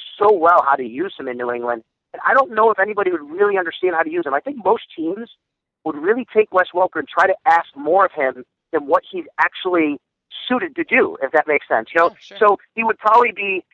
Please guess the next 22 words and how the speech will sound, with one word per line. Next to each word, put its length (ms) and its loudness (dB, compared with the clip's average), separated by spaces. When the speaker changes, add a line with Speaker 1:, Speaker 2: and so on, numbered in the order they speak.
Speaker 1:
you 80 0
know, 80 4
put 200 -2
a 100 4
lot 220 2
more 180 4
on 80 2
his 160 -2
plate 280 0
than 100 -6
what 120 0
he 100 -2
has 240 2
in 80 -8
New 120 -2
England, 280 -2
considering 320 -4
what 100 -6
he 60 4
has 100 0
around 300 4
him, 160 2